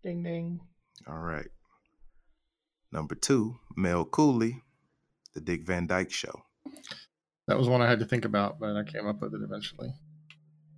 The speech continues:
Speaker 2: Oh.
Speaker 1: I did not get it.
Speaker 2: All right. Michael Scott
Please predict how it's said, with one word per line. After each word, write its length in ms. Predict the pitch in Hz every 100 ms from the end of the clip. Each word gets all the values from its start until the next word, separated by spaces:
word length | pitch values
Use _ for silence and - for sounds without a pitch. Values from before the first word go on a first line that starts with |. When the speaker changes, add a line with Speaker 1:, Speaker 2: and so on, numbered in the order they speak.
| - - _ _ _ - -
Speaker 2:
Oh. 300 | - 226 196 - - _ _ _ -
Speaker 1:
I 160 | 107 104
did 160 | 98
not 240 | 95 90 85
get 160 | 80
it. 140 | - - - - _ _ _ _ -
Speaker 2:
All 140 | 87
right. 280 | 87 87 117 _ _ _ _ _ _ _ _ _ _ _ _ -
Michael 280 | 92 87 -
Scott 420 | - - 143 139